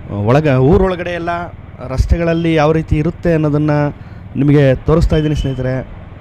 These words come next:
ಹಾಗೆ ನೋಡಿ, ಹಾಗೆ ಚಾಮರಾಜನಗರ ಬೆಳಗಿನ ಜಾವದ, ಆ, ಸಮಯದಲ್ಲಿ ಅಂಗಡಿ ಬೀದಿ ವಾತಾವರಣ, ಆ, ಹೇಗಿರುತ್ತೆ ಅನ್ನೋದನ್ನು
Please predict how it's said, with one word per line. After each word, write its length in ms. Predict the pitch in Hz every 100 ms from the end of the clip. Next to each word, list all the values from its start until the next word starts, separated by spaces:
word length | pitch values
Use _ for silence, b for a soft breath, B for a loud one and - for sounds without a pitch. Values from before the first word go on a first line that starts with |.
| - - - -
ಹಾಗೆ 240 | 120 143 147
ನೋಡಿ, 420 | 135 156 139 135 -
ಹಾಗೆ 220 | 143 147
ಚಾಮರಾಜನಗರ 840 | 143 127 147 147 139 139 139 139 135 110 113
ಬೆಳಗಿನ 340 | 123 147 151
ಜಾವದ, 380 | 135 139 135 135 135 127 117 - - - - - -
ಆ, 140 | 113
ಸಮಯದಲ್ಲಿ 580 | 110 127 147 135 127 139
ಅಂಗಡಿ 320 | 123 143 160
ಬೀದಿ 240 | 151 151 151
ವಾತಾವರಣ, 500 | 135 135 135 131 131 135 - - - - - - 120
ಆ, 100 | 113
ಹೇಗಿರುತ್ತೆ 560 | 120 156 147 147 -
ಅನ್ನೋದನ್ನು 640 | 139 135 131 135 135 120